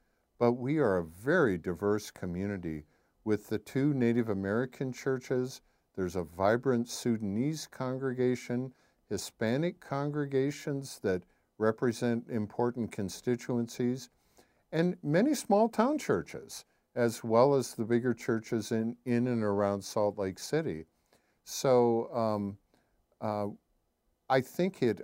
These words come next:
honors the diversity of our backgrounds and our congregations that someone coming from one of those churches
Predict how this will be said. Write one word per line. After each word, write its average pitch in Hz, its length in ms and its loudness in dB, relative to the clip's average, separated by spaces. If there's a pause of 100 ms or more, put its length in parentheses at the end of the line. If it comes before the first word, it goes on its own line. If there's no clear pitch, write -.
(100)
honors 120 640 -2
the 104 180 0
diversity 98 960 -2
of 98 220 -4
our 95 160 -2
backgrounds 95 720 -4
and 92 100 -4
our 92 140 -4
congregations 95 1160 -6 (460)
that 104 300 4
someone 117 600 -2
coming 117 460 -2
from 101 320 -4
one 104 220 -2
of 92 220 -4
those 139 340 -2
churches 90 600 -4